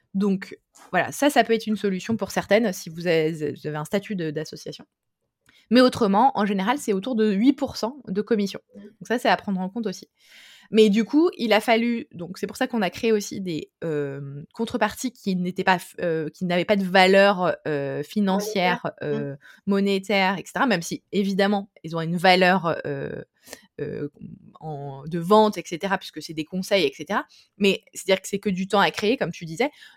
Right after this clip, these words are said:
Speaker 1: Donc voilà, ça, ça a permis de faire aussi baisser, euh, le coût, euh, euh, de la campagne. Mais du coup, ça, c'est un équilibre à trouver. Et c'est pour ça que c'est important de savoir pourquoi vous faites cette campagne. C'est, si vous, il vous faut quelque chose à la fin,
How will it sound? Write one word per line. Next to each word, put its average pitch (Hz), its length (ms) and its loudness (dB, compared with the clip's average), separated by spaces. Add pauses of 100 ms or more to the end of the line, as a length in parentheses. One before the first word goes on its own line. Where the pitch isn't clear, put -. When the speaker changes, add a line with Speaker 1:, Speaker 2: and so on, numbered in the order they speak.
Speaker 1:
Donc 196 380 0
voilà, 170 220 2
ça, 214 120 -4
ça 214 140 0
a 180 100 0
permis 196 340 0
de 185 120 0
faire 175 180 -4
aussi 180 220 -6
baisser, 208 480 2
euh, 160 140 2
le 165 180 -2
coût, 220 360 -4
euh, 151 200 0 (380)
euh, 165 120 0
de 156 80 -10
la 170 80 0
campagne. 220 480 0 (680)
Mais 220 140 2
du 202 100 -2
coup, 302 120 0
ça, 285 200 0
c'est 240 340 -2
un 196 180 0
équilibre 233 480 -2
à 185 80 -2
trouver. 202 380 -6 (400)
Et 208 140 4
c'est 220 120 2
pour 196 160 0
ça 277 140 2
que - 80 -6
c'est 214 160 2
important 190 540 0
de 294 60 -2
savoir 180 360 2
pourquoi 214 300 0
vous 214 140 -4
faites 190 200 -4
cette 180 160 -8
campagne. 170 460 -4
C'est, 170 720 0 (160)
si 208 260 0
vous, 202 160 4
il 190 140 2
vous 190 120 2
faut 233 200 -2
quelque 220 280 2
chose 214 220 0
à 165 80 4
la 160 100 0
fin, 294 180 -8